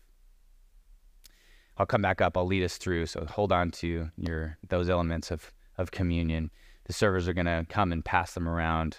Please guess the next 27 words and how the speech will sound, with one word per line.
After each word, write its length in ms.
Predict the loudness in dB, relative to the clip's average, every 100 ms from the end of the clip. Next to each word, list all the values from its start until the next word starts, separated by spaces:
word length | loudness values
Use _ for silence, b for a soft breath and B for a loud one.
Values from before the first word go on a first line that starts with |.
| -12
Uh, 140 | -12 -8
the 140 | -6
worship 300 | -6 -6 -8
team 200 | -4 -2
will 80 | -2
play 280 | 0 0 0
just 220 | -4 -4
a 60 |
little 180 | -2 -2
bit 200 | -2 -4
for 220 | -4 -4
us 160 | -4 -8 B B B B
as 80 | -2
we 80 | 0
prepare 380 | 0 2 4 4
our 60 |
hearts 340 | 4 4 4 -2
to 100 | -4
take 440 | 2 2 0 -12 _
communion 520 | -4 0 2 2 0 0
and 200 | -4 -6
celebrate. 480 | -4 -4 -4 -6 -8 b b b b
Would 80 | -4
you 60 | -2
pray 220 | 2 2
with 140 | 2
me? 200 | -2 -2